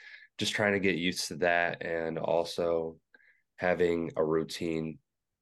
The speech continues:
with just, like, everything hitting, waking up, what I eat and stuff like that, and just getting that down. It's just something that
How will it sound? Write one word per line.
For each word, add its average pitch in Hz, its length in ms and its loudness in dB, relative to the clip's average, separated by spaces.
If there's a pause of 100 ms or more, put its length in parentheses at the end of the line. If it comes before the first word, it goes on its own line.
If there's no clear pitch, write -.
(220)
with 85 220 -4
just, - 260 -2
like, 78 280 -2 (220)
everything 82 600 0
hitting, 82 480 -2
waking 78 360 -4
up, 78 380 0
what 80 160 0
I 78 120 2
eat 78 300 -2
and 76 160 -6
stuff 78 280 -8
like 76 220 -6
that, 76 280 -2 (440)
and 82 100 -4
just 80 180 -4
getting 78 280 0
that 76 180 0
down. 76 480 -2 (180)
It's 80 160 -8
just 80 220 -4
something 80 400 -2
that 76 220 -4